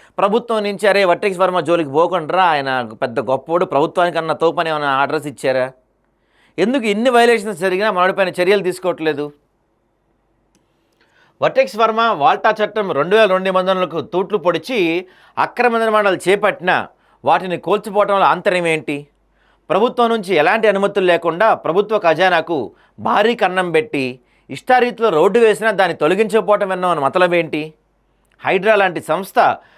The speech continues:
బడా నిర్మాణ సంస్థలపై చర్యలు చేపట్టాలంటే వెనకడుగు ఎందుకేస్తుంది?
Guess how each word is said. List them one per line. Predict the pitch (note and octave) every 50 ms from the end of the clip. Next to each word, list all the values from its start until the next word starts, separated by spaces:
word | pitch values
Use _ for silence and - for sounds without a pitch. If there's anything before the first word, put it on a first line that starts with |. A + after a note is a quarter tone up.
| _ _ -
బడా | G#2+ C#3 D#3+ G3+ A3 A3 G3
నిర్మాణ | F#3+ G3 G3 G3 G3 F#3+ F3+ F#3
సంస్థలపై | F#3+ F3+ F3 F3 - F#3+ F3 F3+ F#3+ E3+ D3+ C#3+ -
చర్యలు | C#3+ C#3+ F#3+ G#3+ G#3+ -
చేపట్టాలంటే | G3+ G3+ G3+ F#3+ F3 - F#3 F3 E3+ E3+ E3 D3 F3 D3+ A#2
వెనకడుగు | B2+ C#3+ D#3+ F#3 G3 F#3 E3 C#3 C#3
ఎందుకేస్తుంది? | D3+ F#3 F3+ F#3+ F#3 F3 F3+ - F3 D#3+ D#3 C#3 C#3